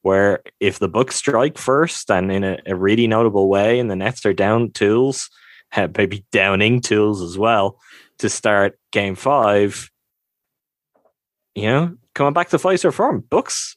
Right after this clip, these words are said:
also really good at home, looking really good.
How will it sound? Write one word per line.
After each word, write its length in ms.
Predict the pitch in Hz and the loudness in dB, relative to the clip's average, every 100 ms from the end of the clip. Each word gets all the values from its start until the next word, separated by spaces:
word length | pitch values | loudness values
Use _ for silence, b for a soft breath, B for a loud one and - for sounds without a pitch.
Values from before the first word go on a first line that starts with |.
| _ | _
also 460 | 151 311 - 101 - _ _ _ | -2 0 0 -2 -4 _ _ _
really 260 | 123 190 | -2 0
good 180 | 160 165 | 0 2
at 80 | 131 | 2
home, 380 | 143 131 87 92 _ | 2 2 0 -6 _
looking 380 | 117 127 123 107 | -4 0 0 0
really 400 | 101 123 139 120 | 0 2 2 2
good. 360 | 117 107 101 | 2 2 0